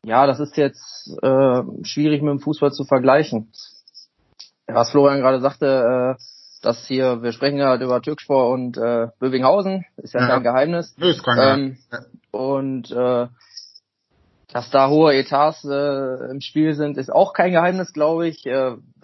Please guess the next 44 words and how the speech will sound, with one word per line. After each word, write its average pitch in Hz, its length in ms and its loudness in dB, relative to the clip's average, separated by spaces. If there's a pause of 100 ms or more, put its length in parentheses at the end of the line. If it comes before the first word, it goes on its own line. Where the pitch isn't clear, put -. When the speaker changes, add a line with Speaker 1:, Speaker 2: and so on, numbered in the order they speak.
(180)
Speaker 1:
ich - 200 -10
sehe 160 220 4
es, - 200 -6
äh, 139 320 4 (360)
schwierig, 220 600 0
weil 135 240 4 (200)
ich 127 100 -12
sehe 156 120 -2
das 151 160 0
so, 156 100 0
dass 147 200 2
das, 143 360 0
ähm, 135 480 -2 (600)
vielleicht, 135 440 0
äh, 143 240 4
ein 135 100 -6
zusammengewürfelter 143 1040 -2
Haufen 175 340 -2
ist, 180 280 -8
ähm, 135 360 -4
dass 123 220 -6
die 123 160 -6
Spieler 143 320 4
da 135 160 8
erstmal 131 560 2 (420)
hingehen 151 400 -2
wegen 147 140 0
der 131 100 0
Kohle, 196 500 -2
das 120 220 -6
denken, 135 220 -6
glaub 135 160 -2
ich, 131 140 -10
viele. 190 340 -2 (320)
Und 139 160 2
ich 156 140 2
glaube, 160 260 6
dass 147 380 0
da 139 320 4
noch 139 240 -6
einige 147 360 -8
Schwierigkeiten 135 600 -4
gibt, - 220 -8
weil 120 220 -2